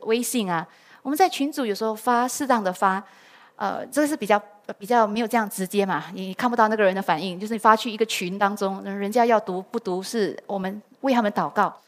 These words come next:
然后有些，但，然后另外一个，我们教会也很多福音单张，啊，就把那个福音单，单张发给我们能够传给的人。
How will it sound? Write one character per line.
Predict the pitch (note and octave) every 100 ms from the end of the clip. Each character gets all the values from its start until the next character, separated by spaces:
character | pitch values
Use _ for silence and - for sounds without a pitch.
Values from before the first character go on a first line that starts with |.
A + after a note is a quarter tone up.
| _ _ _
然 | C4
后 | E4
有 | F4 C4 A#3+
些， | A#3+ D#4+ - -
但， | C4 C#4
然 | A#3+
后 | C#4 D4+
另 | D4
外 | C4+
一 |
个， | B3+
我 | G#3+
们 | G3
教 | G3+ B3
会 | A#3+
也 | G3
很 | F3+ F3+ E3
多 | G#3 G#3
福 | G#3 F#3+
音 | F#3+ G#3+
单 | G3+ G3
张， | G3+ F#3 G3 - - - - -
啊， | F#3+
就 | C4 G#3+ - - A3+ - -
把 | G3+ F3+
那 | G#3
个 | C4+
福 | C4 A3
音 | B3+
单， | C4 B3+ -
单 | B3 B3
张 | B3+ B3 C4 - _ G#3
发 | - B3
给 | C4 G3 D3+ -
我 | F#3+
们 | G3
能 | G3+
够 | A3+ G3
传 | - F3+ G#3
给 | A3 F3
的 | E3
人。 | D#3